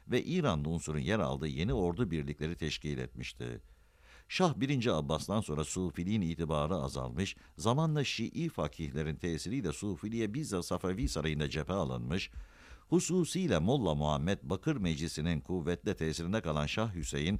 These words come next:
Kızılbaş Sufileri saraydan uzaklaştırmış, Ali Kapı Sarayı'na bitişik olup Sufilerin cuma geceleri ibadet için toplandıkları Tevhid Hane'nin kapatılmasını emretmiş, hatta Sufi şeyhleri İsfahan'dan tard olunmuştur.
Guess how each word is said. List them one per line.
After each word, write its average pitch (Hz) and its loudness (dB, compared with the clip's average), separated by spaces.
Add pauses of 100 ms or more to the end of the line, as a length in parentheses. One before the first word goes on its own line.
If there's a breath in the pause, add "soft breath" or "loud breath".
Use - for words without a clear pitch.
(220 loud breath)
Kızılbaş 127 0
Sufileri 85 -2
saraydan 80 0
uzaklaştırmış, 71 -2 (480 loud breath)
Ali 160 4
Kapı 151 0
Sarayı'na 123 2
bitişik 92 -4
olup 85 -2
Sufilerin 95 -2
cuma 85 0
geceleri 82 0
ibadet 78 -2
için 78 -4
toplandıkları 76 -2
Tevhid 90 -2
Hane'nin 85 0
kapatılmasını 82 -2
emretmiş, 78 -2 (280 loud breath)
hatta 110 2
Sufi 117 -4
şeyhleri 82 -2
İsfahan'dan 104 0
tard 98 2
olunmuştur. 67 -4